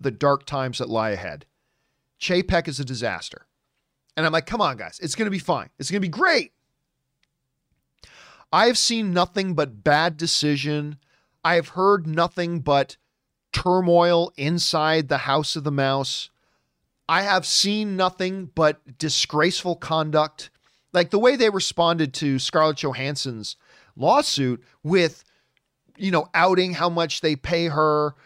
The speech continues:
ver-, and, you know, trying to leverage, like,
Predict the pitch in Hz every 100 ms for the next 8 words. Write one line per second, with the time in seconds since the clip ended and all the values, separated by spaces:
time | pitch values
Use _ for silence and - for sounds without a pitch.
0 | _ _ 117 170 170 170 165 160 156 151
1 | 135 147 139 - 175 185 180 151 127 139
2 | 151 151 170 160 - - 139 123